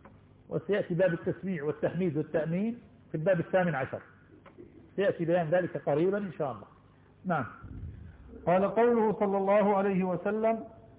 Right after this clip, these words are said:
Speaker 2: 'فقولوا آمين يجبكم الله'،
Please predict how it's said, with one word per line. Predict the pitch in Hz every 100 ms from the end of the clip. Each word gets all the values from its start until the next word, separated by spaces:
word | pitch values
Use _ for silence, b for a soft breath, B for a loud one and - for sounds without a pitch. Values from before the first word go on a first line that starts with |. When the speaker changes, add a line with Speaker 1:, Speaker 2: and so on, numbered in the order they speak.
| - -
Speaker 2:
'فقولوا | 175 175 247 226 208 190 196
آمين | 214 208 156 - - - - -
يجبكم | 156 220 190 190
الله'، | 190 185 208 180